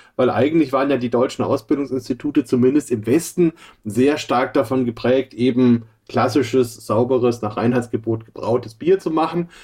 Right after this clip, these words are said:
und relativ wenig begeistert von irgendwelchen Mik-, Mikroorganismen.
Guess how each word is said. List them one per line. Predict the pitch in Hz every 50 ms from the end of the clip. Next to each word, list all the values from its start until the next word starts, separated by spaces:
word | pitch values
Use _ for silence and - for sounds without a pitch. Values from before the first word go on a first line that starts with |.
| - -
und | _ - 131 120 113 113
relativ | 117 131 139 139 - - 113 107
wenig | 110 110 120 165 110 - -
begeistert | 110 - 110 113 135 - - 139 117
von | - 123 120
irgendwelchen | 120 123 135 135 123 123 107 107 104
Mik-, | 143 175 170 - _ _
Mikroorganismen. | 151 156 - 147 127 - - 110 104 107 107 120 127 110 - - 107 -